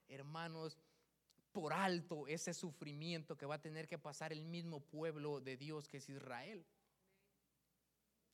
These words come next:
Pero él tiene un trato con su pueblo Israel y es necesario que él lo salve de esa gran tribulación.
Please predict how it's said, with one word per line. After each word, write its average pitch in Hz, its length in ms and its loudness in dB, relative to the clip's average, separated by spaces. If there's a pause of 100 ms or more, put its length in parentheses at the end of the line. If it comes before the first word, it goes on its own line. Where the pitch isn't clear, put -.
(1700)
Pero 170 180 6
él 180 100 6
tiene 240 160 8
un 226 100 10
trato 220 400 12
con 196 140 6
su 175 220 2
pueblo 202 320 8
Israel 185 460 6
y 175 180 4
es 180 80 6
necesario 202 760 6
que 165 160 6
él 196 80 6
lo 185 100 4
salve 190 460 4
de 160 160 6
esa 165 220 2
gran 151 280 2
tribulación. 143 720 -2